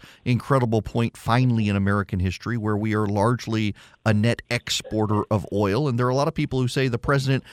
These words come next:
could not have taken such a strong stand on Soleimani and the Iran situation had we not gotten to energy independence, of which Wyoming plays a role.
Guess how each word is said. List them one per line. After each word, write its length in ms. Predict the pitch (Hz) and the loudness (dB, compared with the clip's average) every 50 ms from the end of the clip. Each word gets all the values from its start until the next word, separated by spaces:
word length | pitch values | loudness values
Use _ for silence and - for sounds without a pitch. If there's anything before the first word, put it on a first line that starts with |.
| - - _ | -20 -20 _
could 200 | - - 165 147 | -2 0 2 2
not 280 | 135 131 143 151 175 165 | 4 4 4 4 4 2
have 120 | 151 127 | 0 -2
taken 380 | - - 185 202 - 160 120 113 | 0 -2 -2 -2 -2 -2 -2 -2
such 220 | - - 123 - | -2 -2 -2 -2
a 60 | 123 | -4
strong 420 | 117 - - 131 131 131 131 135 131 | -6 -4 -2 0 2 2 2 0 -2
stand 680 | 117 - - 131 131 147 151 135 113 113 127 135 131 - - | -4 -4 -4 -2 -2 0 0 0 0 2 2 0 0 0 0
on 480 | 120 117 113 117 117 117 117 120 127 | 0 2 2 2 2 2 2 0 0
Soleimani 800 | 120 87 117 - - 160 147 131 117 120 120 131 131 127 123 120 | 0 -2 -2 -2 -2 0 0 2 2 2 2 2 2 0 0 0
and 200 | 117 117 117 - | 0 0 -2 -2
the 180 | 90 120 117 | -2 -2 -2
Iran 240 | 120 113 131 165 190 | 0 2 0 0 0
situation 500 | - 147 120 - 110 107 107 - 135 120 - - - _ _ | -2 -6 -4 0 0 0 0 0 -4 -6 -6 -10 -20 _ _
had 140 | - 147 135 | 0 2 2
we 120 | 127 143 | 4 4
not 240 | 143 160 160 - 127 | 4 2 2 0 0
gotten 300 | 110 151 175 - - 131 | 2 2 2 2 0 -2
to 180 | 110 - 127 - | 0 0 0 0
energy 380 | 127 117 117 113 - - 110 | 2 2 0 0 0 -2 -2
independence, 420 | 107 104 92 - 120 131 156 - - | -2 -2 0 0 0 0 0 -2 -4
of 80 | 135 | -2
which 220 | 127 151 147 - - | -2 -2 -4 -2 0
Wyoming 480 | 135 131 131 131 131 139 143 139 135 | 2 2 2 2 2 2 0 0 -2
plays 240 | 135 - 143 143 135 | -2 -2 -2 -2 -2
a 40 | 135 | -4
role. 360 | 156 180 165 104 69 95 - | -4 -4 -6 -8 -8 -12 -14